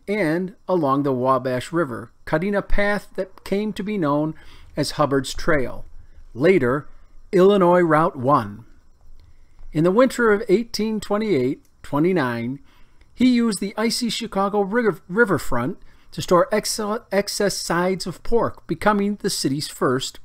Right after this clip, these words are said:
meat packer. A few years later, he built what was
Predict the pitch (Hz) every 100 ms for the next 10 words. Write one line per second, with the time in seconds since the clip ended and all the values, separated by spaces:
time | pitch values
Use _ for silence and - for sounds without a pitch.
0 | - 254 269 - - - 170 143 - -
1 | - - - - - - - 170 147 143
2 | 123 131 214 170 190 202 - _ _ _
3 | - - - 294 - 208 240 - - 196
4 | 196 170 143